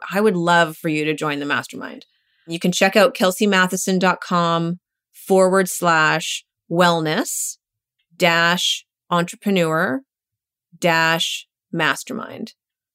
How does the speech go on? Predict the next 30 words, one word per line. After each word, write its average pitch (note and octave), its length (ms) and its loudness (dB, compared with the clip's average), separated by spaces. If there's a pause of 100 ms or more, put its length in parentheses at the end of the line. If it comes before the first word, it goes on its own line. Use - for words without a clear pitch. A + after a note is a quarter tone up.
(180)
So - 180 -4
that's - 220 0
kelseymatheson F3+ 800 0
dot F3 220 0
com D#3+ 560 -2 (200)
forward E3+ 360 0
slash D#3+ 640 0 (460)
and F3 80 -2
then E3+ 160 0
the E3+ 80 0
word E3+ 320 2
wellness, E3 800 0 (580)
and E3+ 100 -6
then D#3+ 120 -4
a - 40 -4
dash, D#3+ 680 0 (140)
and E3 80 -6
then D#3+ 140 -4
the D#3 80 -2
word D#3+ 220 -4
entrepreneur, E3+ 920 -2 (100)
and E3+ 100 -6
then D#3 140 -4
a D3+ 40 -6
dash, D3+ 540 -4
and D#3+ 100 -8
then D#3 140 -6
the D#3 80 -6
word D3+ 220 -6
mastermind. D3+ 600 -4